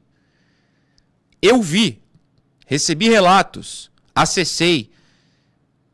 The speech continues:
não estou inventando ou acreditando em quem tem interesse em mentir. Eu vi,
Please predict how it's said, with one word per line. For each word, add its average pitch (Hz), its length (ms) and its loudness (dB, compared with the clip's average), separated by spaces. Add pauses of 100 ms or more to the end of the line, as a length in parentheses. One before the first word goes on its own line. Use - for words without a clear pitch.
(160)
não 110 180 -12
estou 170 260 -6
inventando 180 600 -2
ou 202 60 4
acreditando 185 640 -4
em 185 40 -10
quem 170 160 -10
tem 170 220 -6
interesse 156 580 -6
em 156 40 -12
mentir. 135 500 -12
Eu 180 180 0
vi, 131 400 -6